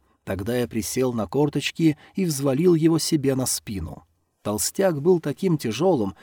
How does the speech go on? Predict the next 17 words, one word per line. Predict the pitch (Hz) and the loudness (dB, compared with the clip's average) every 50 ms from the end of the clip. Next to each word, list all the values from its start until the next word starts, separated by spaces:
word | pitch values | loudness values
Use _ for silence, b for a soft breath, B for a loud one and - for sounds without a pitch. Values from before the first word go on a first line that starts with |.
| B B | B B
что | - - - - 190 | -14 -4 2 2 4
у | |
меня | 180 175 175 185 196 185 | 4 4 2 2 2 2
от | 170 - 175 | 2 2 0
напряжения | 156 143 143 131 113 107 147 190 185 151 123 120 120 113 | -2 0 0 -4 -4 -2 0 0 0 2 2 0 -2 -2
чуть | - - - 180 160 - | -4 -4 -6 -6 -6 -8
кровь | - - 185 196 202 185 143 - - 113 | -10 -8 -2 0 0 0 0 -2 -6 -10
горлом | 104 117 147 151 139 120 120 123 123 127 | -4 0 2 2 2 0 0 -2 -2 -2
не | 131 131 | -2 -4
пошла. | - 131 117 - - 127 117 101 85 - - b b b b b b b | -6 -8 -8 -8 -6 -4 -4 -4 -4 -6 -10 b b b b b b b
Я | b 98 95 110 104 | b -4 -2 0 0
мысленно | 101 110 156 175 156 - - 160 156 156 156 | 0 0 0 -2 -2 -2 0 2 2 2 2
покачал | - 147 - 139 123 - - 170 156 135 | 0 -2 -2 -2 -4 -2 0 0 0 0
головой | 127 123 110 104 98 120 175 185 185 160 B B B B | 0 -2 -2 -2 0 2 4 4 4 2 B B B B
и | - 165 | -6 -4
пошёл | - 170 156 - - - 185 175 156 | -4 -4 -6 -6 -4 -2 -2 -2 -2
прочь, | - - 190 202 170 110 - - - | -2 -2 0 0 0 0 -2 -6 -12